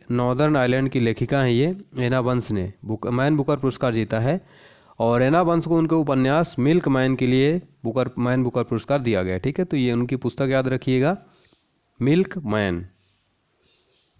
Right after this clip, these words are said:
क्वेश्चन नंबर ट्वेल्थ है, भारत में प्रत्येक वर्ष किस दिन महिला किसान दिवस मनाया जाता है? बारह अक्टूबर,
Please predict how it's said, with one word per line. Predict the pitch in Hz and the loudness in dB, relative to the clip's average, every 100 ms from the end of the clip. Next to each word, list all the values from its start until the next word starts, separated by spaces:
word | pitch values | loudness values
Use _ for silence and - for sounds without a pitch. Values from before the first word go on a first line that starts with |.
| _ _ _ | _ _ _
क्वेश्चन | - 110 131 | -8 -4 -2
नंबर | 127 127 | -2 -2
ट्वेल्थ | 117 113 110 | -2 -2 -2
है, | 165 - _ _ - | -6 -8 _ _ -8
भारत | 113 127 180 | -2 0 2
में | 208 | 0
प्रत्येक | 190 143 156 156 | -2 0 0 2
वर्ष | 143 143 | 0 0
किस | - 151 | 0 0
दिन | 147 151 | 2 2
महिला | 123 117 151 165 | 2 2 2 0
किसान | 135 - 127 | -2 -2 0
दिवस | 120 117 - | 0 0 -2
मनाया | 110 101 | -2 0
जाता | 98 95 95 | -2 -4 -6
है? | 92 92 - _ _ _ _ _ - _ _ - | -6 -8 -14 _ _ _ _ _ -20 _ _ -4
बारह | 104 117 | 0 0
अक्टूबर, | 139 139 143 147 | 0 0 0 2